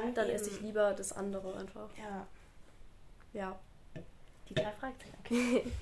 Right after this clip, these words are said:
Speaker 2: <laughs> Danke für, äh, die Fragen.
Speaker 1: Ja.
Speaker 2: Warte. Haben wir irgendein Ritual, was ich vergessen habe? Warte, warte, warte. Ich habe hier noch irgendwas
Speaker 1: Oh Gott, wir
Speaker 2: aufgeschrieben.
Speaker 1: hatten diese Sockenphase.
Speaker 2: Oh Gott, ja. Das machen wir nicht mehr, oder?
Speaker 1: Nee.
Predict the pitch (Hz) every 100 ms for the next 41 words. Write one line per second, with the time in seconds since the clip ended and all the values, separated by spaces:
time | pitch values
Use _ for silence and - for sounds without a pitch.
0 | 320 - - - 214 208 214 - 220 226
1 | 240 - - 214 214 - - 202 214 285
2 | - 254 214 202 214 311 - - 220 214
3 | 254 - - - - - - - - -
4 | - - - 277 262 269 285 277 262 233
5 | 240 247 226 233 285 285 269 269 214 220
6 | 220 202 226 - 233 214 - 226 220 -
7 | 208 202 - 202 202 - - 196 202 196
8 | 190 190 196 196 202 - - - 226 220
9 | 208 208 208 196 190 - 208 - 226 -
10 | 190 196 190 190 185 190 185 190 196 208